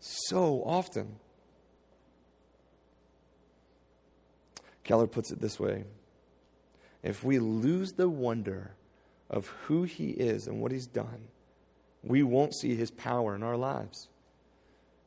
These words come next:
If he has become routine, taken for granted, if your gratitude and amazement for his person and work has worn off,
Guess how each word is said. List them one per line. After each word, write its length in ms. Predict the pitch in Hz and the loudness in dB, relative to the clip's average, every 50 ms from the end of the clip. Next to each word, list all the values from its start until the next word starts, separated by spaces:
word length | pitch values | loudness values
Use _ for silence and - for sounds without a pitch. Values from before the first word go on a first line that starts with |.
| _ _ _ _ _ | _ _ _ _ _
If 140 | - 117 113 | -4 2 8
he 100 | 147 170 | 10 10
has 80 | 165 | 10
become 360 | 147 160 160 - 170 151 139 | 10 6 4 6 6 6 6
routine, 720 | 139 131 127 127 - - 151 151 160 170 175 185 190 196 185 - - - - - | 4 2 0 0 -2 0 2 2 4 4 4 4 2 0 -2 -6 -10 -20 -20 -18
taken 360 | - - 143 156 156 165 170 160 | 2 6 8 8 8 6 4 4
for 120 | - 165 | 2 0
granted, 600 | 139 127 135 139 147 151 156 160 170 170 160 170 - - - - - | 0 2 2 4 4 6 6 6 4 4 2 -2 -6 -10 -18 -8 -2
if 160 | - 135 - | 0 2 6
your 80 | 156 151 | 6 6
gratitude 640 | 123 135 147 151 165 175 180 175 - 185 160 156 | 8 10 10 12 12 12 10 10 8 6 6 6
and 60 | 147 139 | 6 4
amazement 440 | 127 131 143 160 151 143 165 147 | 4 6 6 6 6 6 2 2
for 80 | - 131 | 4 4
his 100 | 135 127 | 2 2
person 440 | - - - 160 160 156 - - 143 | 2 2 4 4 4 4 4 0 2
and 80 | 135 | 6
work 180 | 131 147 143 139 | 6 6 6 6
has 160 | 131 110 110 | 2 -2 -2
worn 260 | 117 117 131 139 139 | 0 0 2 2 4
off, 240 | 131 123 131 143 143 | 4 4 4 4 2